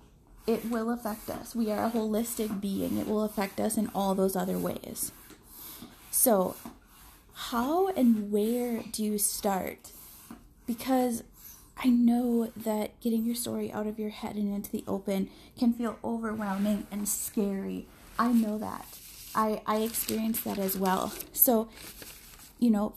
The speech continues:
first, just recognize how you tend to learn best. And maybe that's reading, writing. Maybe that's listening. Are you an auditory learner? Is it watching?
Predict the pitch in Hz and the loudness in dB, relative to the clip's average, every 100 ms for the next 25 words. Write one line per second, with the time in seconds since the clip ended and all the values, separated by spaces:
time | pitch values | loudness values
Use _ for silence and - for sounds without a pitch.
0 | - 285 330 339 - - - - 269 262 | -2 0 2 0 -6 -6 -18 -4 0 0
1 | - - _ 214 220 226 - 302 285 247 | -2 -8 _ -6 -2 -2 -2 2 4 4
2 | 233 240 240 226 214 208 - - 214 208 | 2 -2 -2 -2 -2 -4 -6 -6 -2 0
3 | 233 240 220 214 208 - - 320 - - | 0 0 2 2 0 -2 -4 -4 -6 -10
4 | - - - - - 214 214 220 208 214 | -20 -20 -20 -20 -8 0 2 4 4 2
5 | - 220 208 208 208 196 - - - 190 | 2 0 2 2 0 -2 -6 -10 -12 -6
6 | 185 185 196 233 262 294 202 196 208 - | -2 0 2 2 2 2 2 0 -4 -10
7 | - - 208 196 208 220 226 - - - | -20 -4 0 0 0 0 -2 -4 -8 -6
8 | 285 277 214 196 196 190 190 190 202 202 | -2 0 2 0 0 0 0 -2 -4 -4
9 | 226 254 240 240 247 254 277 294 - - | -4 -2 0 0 2 4 4 2 -2 -20
10 | - - - 190 - 185 185 185 - 285 | -20 -14 -6 -4 -4 -2 0 0 -2 -2
11 | 339 | -2